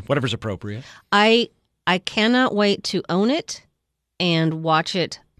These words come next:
Speaker 2: daily until I have the whole thing memorized.
Speaker 1: I would love it if they would release a Blu-ray that had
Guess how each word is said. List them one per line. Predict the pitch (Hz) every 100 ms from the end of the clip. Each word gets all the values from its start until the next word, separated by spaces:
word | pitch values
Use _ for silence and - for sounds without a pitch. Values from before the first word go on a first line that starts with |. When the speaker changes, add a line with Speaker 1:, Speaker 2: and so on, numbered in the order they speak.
| _ _ _ _ 143 147
Speaker 2:
daily | 147 165 175 220 247 277 302 -
until | 160 151 175
I | 151
have | 160 156
the |
whole | 160 156
thing | 190 180
memorized. | 202 185 113 - -
Speaker 1:
I | - 120
would | 110 95
love | 98 104 107
it |
if | 98 -
they | 90
would | 85 80
release | 80 82 87 85 - -
a | 80
Blu-ray | 69 78 87 92 92 98
that | 87 85
had | 90